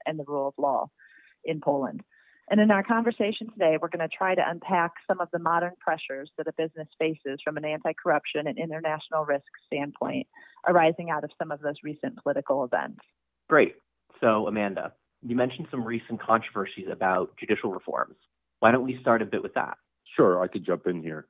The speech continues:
Speaker 3: I think we can all agree that any anti-corruption efforts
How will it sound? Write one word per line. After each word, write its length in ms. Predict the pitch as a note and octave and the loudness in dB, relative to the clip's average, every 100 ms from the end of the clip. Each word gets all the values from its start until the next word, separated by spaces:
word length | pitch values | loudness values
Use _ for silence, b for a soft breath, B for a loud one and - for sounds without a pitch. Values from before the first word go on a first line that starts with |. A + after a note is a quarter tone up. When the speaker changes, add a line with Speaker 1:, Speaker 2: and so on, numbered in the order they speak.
| _ - | _ -2
Speaker 3:
I 80 | C3 | 2
think 180 | A3 | 2
we 80 | G#3+ | 4
can 140 | D#3+ A2+ | 6 8
all 180 | B2 | 8
agree 340 | A2+ F2+ G#2 F#2+ D#2+ | 6 2 0 0 0
that 220 | F2 F2 - G2+ | 0 0 -2 -4
any 280 | G2 F#2+ | -2 -2
anti-corruption 920 | F#2+ G2 G#2 F2+ - E2 F#2 F#2 E2+ D#2+ | -2 -2 0 -2 0 4 4 2 -4 -4
efforts 400 | F#2 F#2 D2+ D2 | -2 -2 -4 -8